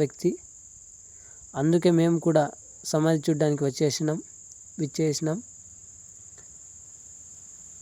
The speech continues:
సమాధి చుట్టూ బౌండరీ ఉందన్నమాట. ఎంతో చక్కగా నిర్మించారు. ఇదండి మీకు ఇక్కడ కనబడేది మన అన్న రాయలసీమ సింహం పరిటాల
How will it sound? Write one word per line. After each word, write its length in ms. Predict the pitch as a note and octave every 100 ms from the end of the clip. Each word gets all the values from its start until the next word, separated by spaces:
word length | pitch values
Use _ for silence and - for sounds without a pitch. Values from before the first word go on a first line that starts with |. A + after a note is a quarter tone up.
| - - - - - - - - - - - - - - - - - - - -
సమాధి 380 | - D#3+ F#3 G3+ E3+
చుట్టూ 240 | D#3 - F#3+ - - D3
బౌండరీ 300 | C#3 D#3 E3 E3+
ఉందన్నమాట. 420 | D#3 D3 C#3+ C#3 E3+ D4 - - - - - - - -
ఎంతో 160 | D#3 E3 D#3
చక్కగా 300 | D3+ E3+ E3+ D#3+
నిర్మించారు. 480 | D#3 D3+ D3 C#3+ E4 - G#3
ఇదండి 320 | D#3 F3+ G3 F4 - D#3+
మీకు 160 | D#3 D#3+
ఇక్కడ 180 | - E3 D#3
కనబడేది 460 | D#3+ E3 E3 D#3+ - - C#3+
మన 120 | C#3+ C#3+ C#3 - - - - - - - - -
అన్న 160 | D3+ E3+ D#3 - - - - - - - - - - - - - D3
రాయలసీమ 560 | D3 E3 E3+ - E3 D3+ -
సింహం 280 | D#3+ D3 G3+ - - -
పరిటాల 340 | C#3+ D3 E3